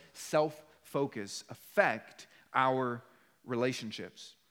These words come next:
The first thing that, that we see here is that it creates a lack of compassion. When we have a self-focus, it creates a lack of compassion for other people. We see this with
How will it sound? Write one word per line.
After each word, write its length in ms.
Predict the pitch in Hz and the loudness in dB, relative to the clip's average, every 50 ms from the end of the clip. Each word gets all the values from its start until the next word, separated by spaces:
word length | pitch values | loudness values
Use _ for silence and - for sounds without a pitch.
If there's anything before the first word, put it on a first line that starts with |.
| _ _ _ | _ _ _
The 80 | - 127 | -14 -4
first 300 | - 180 196 185 - - | 0 2 2 2 0 -2
thing 220 | 196 175 151 143 | -2 -2 -2 0
that, 260 | 135 139 127 - - | -2 -2 -2 -4 -4
that 140 | 131 147 135 | -6 -4 -2
we 100 | 135 131 | -2 -4
see 420 | 127 - - - 185 185 170 151 147 | -4 -4 -4 -4 -4 -4 -4 -4 -6
here 380 | 131 - 143 131 120 117 117 | -6 -6 -6 -4 -2 -2 -4
is 240 | 113 - 131 117 107 | -4 -6 -8 -8 -4
that 240 | 120 123 120 - 139 | -4 -4 -4 -4 -6
it 100 | 135 110 | -8 -8
creates 840 | - - - 151 139 135 165 226 - 139 127 123 - - - - - - - - _ _ _ | -10 -8 -6 -4 -2 -2 0 0 -2 -2 -4 -8 -10 -12 -12 -12 -14 -18 -20 -20 _ _ _
a 80 | - 120 | -4 0
lack 240 | 131 156 208 233 - | 4 4 4 4 2
of 100 | 190 - | -4 -6
compassion. 600 | - 143 127 - 135 123 123 120 - 95 95 90 _ _ _ _ _ _ _ _ _ _ _ _ _ _ _ _ _ _ - - - - - | -8 -10 -2 0 0 0 0 -4 -10 -14 -16 -16 _ _ _ _ _ _ _ _ _ _ _ _ _ _ _ _ _ _ -20 -20 -20 -18 -6
When 220 | 120 147 185 226 | -2 0 0 2
we 100 | 254 240 | 2 2
have 240 | 202 196 208 208 202 | 4 4 2 2 2
a 80 | 175 | 0
self-focus, 1040 | 165 - - - 175 185 180 - - - - - - 143 143 135 - 110 98 - - - | -2 0 0 2 0 0 0 -6 -16 -20 -18 -6 -2 -2 -2 -2 -6 -10 -10 -10 -8 -8
it 80 | 156 147 | -8 -8
creates 500 | - - 175 165 165 165 170 - - - | -4 -2 0 0 2 0 -2 -4 -6 -4
a 60 | - 151 | -2 -2
lack 560 | 139 135 139 151 170 190 214 214 - - - | 0 2 4 4 4 4 2 0 -4 -8 -8
of 160 | 160 143 - | -8 -8 -6
compassion 720 | - 147 135 - - 160 202 208 - - - 113 110 120 - - - - - _ | -12 -14 -12 -4 -2 -2 -2 -2 -6 -8 -10 -10 -12 -14 -16 -18 -20 -20 -20 _
for 120 | - 156 | -6 0
other 180 | 143 147 147 175 | 0 2 0 0
people. 300 | 165 - 240 247 - 135 | -2 -2 -4 -2 -2 -4
We 100 | 120 135 | -4 -4
see 200 | 135 - 214 214 | -4 -4 -4 -2
this 200 | 196 185 - - | -2 -2 -2 -2
with 160 | 160 165 - | -4 -4 -4